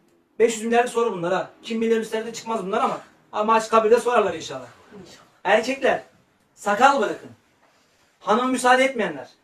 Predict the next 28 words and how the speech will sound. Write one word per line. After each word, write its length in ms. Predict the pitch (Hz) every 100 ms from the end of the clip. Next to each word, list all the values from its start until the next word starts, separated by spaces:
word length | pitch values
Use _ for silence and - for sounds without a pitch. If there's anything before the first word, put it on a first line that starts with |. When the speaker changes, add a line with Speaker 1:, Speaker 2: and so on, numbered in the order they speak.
| _ _ _
Speaker 1:
Sakal 420 | - 196 202 262
bırakmasına 500 | 240 226 220 202 247 247
izin 240 | 196 240
verin 180 | 220 180
kocanızın. 480 | 170 156 147 131 180
Niye? 300 | 269 233 233 _ _ 143
Cennette 420 | 196 247 247 233
sakal 500 | 180 190 196 240 240
yok. 460 | 185 196 214 214 - - _ _ _
Cennette 460 | - 214 226 - -
tüy 280 | - 233 233
yok. 260 | 226 214 -
Öpersin 480 | 202 254 254 226 190
cennette 360 | 180 170 165
kocanı. 240 | 156 139 123 - _ _ _ -
Niye 200 | 196 294
söylüyorum? 520 | 277 233 208 233 - _ _ _ _ _ _ -
Arkadaş 400 | 254 302 302 269
adama 260 | 277 311
sakal 320 | 311 294 320
bırak 180 | 277 233
diyorum. 140 | 269 294
Diyor 120 | 330
ki, 100 | 285
"Kan-, 200 | 262 269
hanım 300 | 294 302 320
kızıyor." 340 | 277 269 302
diyor. 200 | 180 143